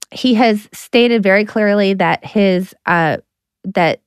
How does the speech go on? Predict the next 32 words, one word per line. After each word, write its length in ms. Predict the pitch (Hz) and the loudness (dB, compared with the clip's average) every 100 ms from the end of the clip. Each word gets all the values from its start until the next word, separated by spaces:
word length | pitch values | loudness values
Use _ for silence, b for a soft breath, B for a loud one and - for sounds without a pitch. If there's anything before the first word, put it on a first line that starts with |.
| _ - | _ -2
national 400 | 202 185 208 220 | 2 2 0 -4
polls 320 | 208 202 190 | -2 -2 0
are 100 | 190 | 0
always 260 | 139 170 190 | 0 0 -2
more 160 | 185 - | -4 -2
accurate, 520 | 160 - 220 247 - | -4 -2 0 -2 -4
just 260 | 190 - _ | -8 -8 _
simply 280 | - 196 196 | -6 -4 -2
because 320 | 180 180 175 | -4 -4 -6
you 60 | 190 | -4
get 120 | 180 | -4
a 60 | 175 | -2
better 280 | 156 165 165 | 0 0 0
and 120 | 165 | 0
mi-, 180 | 151 190 | -2 -4
more 180 | 185 170 | -2 -2
diverse 380 | 170 160 165 170 | -2 -2 -4 -4
sample, 500 | - 170 175 175 165 | -4 -4 -2 0 2
and 200 | - 170 | 2 0
the, 240 | 165 160 - | 2 0 0
the, 300 | 175 160 151 - _ - - | -2 0 -2 -6 _ -20 -10
the 380 | 190 165 156 - _ _ b b b | -4 -2 -2 -6 _ _ b b b
polling 380 | - 214 190 190 | -2 0 2 2
methods 580 | 185 185 208 208 202 - _ _ _ _ | 2 2 2 0 -2 -8 _ _ _ _
are, 360 | 180 165 156 - - | 0 2 0 -2 -2
are 120 | 180 | 0
better 560 | 175 160 160 160 165 185 - | 0 0 0 -2 -4 -10 -4
in, 240 | 175 170 - | -2 -2 -4
in 100 | 185 | -4
terms 220 | - 175 | -2 -2
of 80 | 170 | -2
methodology. 840 | 156 - 156 147 196 233 247 | -2 -2 -2 0 -2 0 0